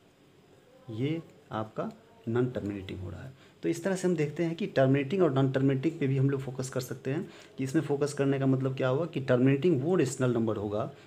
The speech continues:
डेसिम-, ए, उसका decimal transformation जो होगी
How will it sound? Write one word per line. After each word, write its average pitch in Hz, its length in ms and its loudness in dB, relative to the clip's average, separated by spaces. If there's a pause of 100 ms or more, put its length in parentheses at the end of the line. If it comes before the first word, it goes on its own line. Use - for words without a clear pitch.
(140)
डेसिम-, 113 280 -2
ए, 110 540 -2
उसका - 220 -6
decimal 107 420 -2 (420)
transformation 107 640 -4
जो 101 120 -6
होगी 107 280 -4